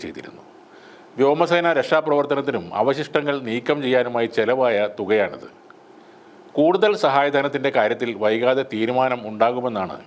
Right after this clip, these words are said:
ഇതോടെ വ്യക്തമാകുന്നത്. രണ്ടായിരത്തി ഇരുപത്തിനാല് ജൂലൈ മുപ്പതിനായിരുന്നു നാടിനെ നടുക്കിയ ചൂരൽമല മുണ്ടക്കൈ ദുരന്തമുണ്ടാകുന്നത്. മേപ്പാട് പഞ്ചായത്തിലെ മുണ്ടക്കൈ, ചൂരൽമല,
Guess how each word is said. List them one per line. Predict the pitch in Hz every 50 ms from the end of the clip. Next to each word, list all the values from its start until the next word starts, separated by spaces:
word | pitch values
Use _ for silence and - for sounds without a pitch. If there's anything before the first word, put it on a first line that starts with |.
| 104 107
ഇതോടെ | 117 113 113 117 110 85 98
വ്യക്തമാകുന്നത്. | 98 92 - 110 110 104 - - - - - - - - - - - - - - - - - - - - - - - - - - - - - - - - - - - - - - - - - -
രണ്ടായിരത്തി | 139 147 156 170 175 175 180 196 190 139 139
ഇരുപത്തിനാല് | 135 147 160 170 170 175 170 156 143 110 85 73 - - - 90 101
ജൂലൈ | 127 139 156 165 165 175 151 131 127
മുപ്പതിനായിരുന്നു | 120 - - 160 160 160 143 123 117 107 107 110 110 107 104 110
നാടിനെ | 113 113 117 123 123 139 143 143 131 113
നടുക്കിയ | 110 101 110 104 - 123 117 92 67 - - - - - - - - - - -
ചൂരൽമല | 131 127 139 151 156 151 147 147 147 143 139 135 - 113
മുണ്ടക്കൈ | 101 104 113 127 123 - 131 117 113 101
ദുരന്തമുണ്ടാകുന്നത്. | 104 101 101 98 107 113 95 87 82 78 78 76 76 - - - - - - - - - - - - - - - - - - -
മേപ്പാട് | 139 143 156 151 160 165 165 160 135
പഞ്ചായത്തിലെ | 147 135 131 147 143 143 139 143 139 139 135 131 131
മുണ്ടക്കൈ, | 127 123 127 143 143 143 127 104 101 85 - - - - -
ചൂരൽമല, | - 123 135 139 147 147 139 139 123